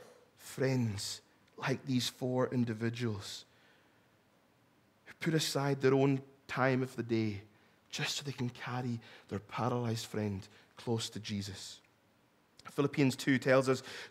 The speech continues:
"Do nothing out of selfish ambition or vain conduct. Rather, in humility, value others abro-, above yourselves." That is exactly what we see here with these four friends who are carrying their,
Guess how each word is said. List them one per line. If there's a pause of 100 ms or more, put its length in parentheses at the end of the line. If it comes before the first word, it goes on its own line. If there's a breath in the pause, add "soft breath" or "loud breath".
"Do
nothing
out
of
selfish
ambition (320 loud breath)
or
vain
conduct. (440 soft breath)
Rather,
in
humility,
value
others (320 loud breath)
abro-,
above
yourselves."
That
is
exactly
what
we
see
here
with
these (240 loud breath)
four
friends
who
are
carrying
their,